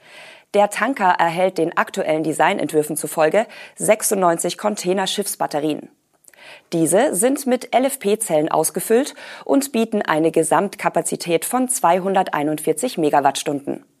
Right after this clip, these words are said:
Die Idee hinter dem Projekt ist, dass die Batterien überschüssigen Strom aus erneuerbaren Quellen speichern und diesen anschließend in Gegenden transportieren sollen, in denen ein großer Bedarf besteht. Power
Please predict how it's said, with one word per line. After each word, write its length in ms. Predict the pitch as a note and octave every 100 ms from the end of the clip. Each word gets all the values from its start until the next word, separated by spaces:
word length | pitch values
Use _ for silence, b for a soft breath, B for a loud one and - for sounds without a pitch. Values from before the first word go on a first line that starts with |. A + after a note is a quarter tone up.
| _ _ _ _ _ B B B B B -
Die 260 | G#3+ B3
Idee 240 | G#3+ G#3+ C#4
hinter 240 | A3+ F#3+
dem 160 | E3+ E3+
Projekt 420 | - D#3 E3+ -
ist, 360 | F#3 - - - B B
dass 220 | A#3 B3
die 120 | C4+
Batterien 600 | A#3+ A#3+ A#3+ G#3 A#3 A#3
überschüssigen 720 | A#3 A#3 C4+ G#3 - F#3 F3 D#3+
Strom 420 | - - F#3 A3+
aus 260 | - E3 -
erneuerbaren 680 | D#3+ D#3 G#3 G#3+ D#3+ D#3 D#3
Quellen 360 | - E3 D3+
speichern 540 | D3 D3+ C#3+ G#3 A#3 E4+ B B
und 360 | - C#4+ D4 -
diesen 280 | A#3 A#3 -
anschließend 640 | D#3+ F#3+ - F3 F3+ E3+
in 180 | F3 E3
Gegenden 380 | F3+ A3 G#3+ F#3
transportieren 720 | - E3+ - F3 - F3+ F3+
sollen, 300 | D#3+ D3+ D#3
in 200 | G3 G3
denen 300 | F3+ F#3 F3+
ein 160 | D#3
großer 360 | D3+ C#3 E3+ D#3+
Bedarf 360 | D3 D3 E3 -
besteht. 460 | D#3 E3 - - _ _ _ _ _ _ B B B B B
Power 300 | - F#3